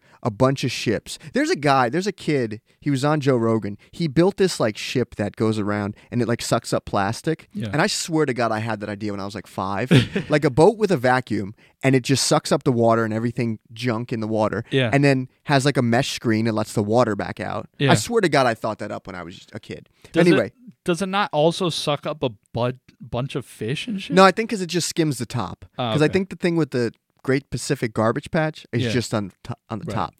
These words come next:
Speaker 2: Okay.
Speaker 1: But what if Mister Beast builds fifty of those
Speaker 2: Yeah.
Speaker 1: and cleans up the whole ocean?
Speaker 2: Yeah.
Speaker 1: Don't you think it's reasonable to call it the Mister Beast Ocean?
Speaker 2: <laughs>
Speaker 1: The Beast,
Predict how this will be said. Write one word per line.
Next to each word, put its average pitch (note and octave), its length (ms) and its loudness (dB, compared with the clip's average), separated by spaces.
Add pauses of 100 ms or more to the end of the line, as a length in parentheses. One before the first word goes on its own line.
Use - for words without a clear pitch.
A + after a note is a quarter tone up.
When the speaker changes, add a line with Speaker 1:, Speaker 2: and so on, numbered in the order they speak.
Speaker 2:
Okay. A#2+ 300 -10
Speaker 1:
But E3 220 4 (520)
what A#3 160 0
if C#4+ 100 -4
Mister A3+ 320 0
Beast C3 360 -2 (160)
builds C3+ 560 0
fifty C3 360 -2
of G2+ 60 -2
those F2+ 460 -10 (160)
Speaker 2:
Yeah. A2+ 200 -6
Speaker 1:
and C#3 140 2
cleans D#3+ 340 2
up C3+ 200 2
the B2+ 80 0
whole A#2+ 260 2
ocean? G#2+ 460 -8
Speaker 2:
Yeah. A#2+ 160 -4 (360)
Speaker 1:
Don't G3 200 6
you C#4+ 80 4
think A#3+ 200 0
it's D#3+ 140 -4
reasonable C#3+ 480 0
to A#2+ 80 -6
call B2+ 220 2
it B2 100 -8
the G#2+ 180 -4 (220)
Mister B2+ 320 -2
Beast A#2 280 -4
Ocean? D3 360 -6 (320)
Speaker 2:
<laughs> C4 140 2 (180)
Speaker 1:
The D3+ 80 2
Beast, C#3+ 280 4